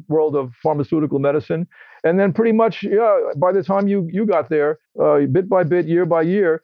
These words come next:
you had the same kind of abuses that were held, that were in the sixteenth and seventeenth centuries. Yeah, it was, it's terrible. But there, the point is that the time that I was writing about here, there was a heyday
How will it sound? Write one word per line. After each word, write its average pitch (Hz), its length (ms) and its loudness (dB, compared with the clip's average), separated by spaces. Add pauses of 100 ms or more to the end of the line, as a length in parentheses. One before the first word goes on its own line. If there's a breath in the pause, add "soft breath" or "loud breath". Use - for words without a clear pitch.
(140)
you 160 140 2
had 180 180 2
the 170 80 0
same 185 340 0
kind 180 220 0
of 165 60 0
abuses 165 480 -2
that 165 120 0
were 160 140 0
held, 180 200 0
that 165 120 0
were 165 60 -2
in 160 60 -4
the 165 100 -2
sixteenth - 480 -4
and 170 120 -2
seventeenth 185 440 -2
centuries. 139 580 -4 (140)
Yeah, 175 260 2
it 143 80 2
was, 147 180 0
it's 147 200 -2
terrible. 165 520 2 (140)
But 165 200 2
there, 175 140 4 (340)
the 170 120 0
point 202 320 0
is 196 240 2
that 147 140 -2 (100)
the 147 80 2
time 196 300 0
that 175 100 0
I 190 100 4
was 180 140 0
writing 185 300 2
about 135 280 2
here, 139 200 2
there 165 180 0
was 196 240 0
a 180 80 0
heyday 156 520 0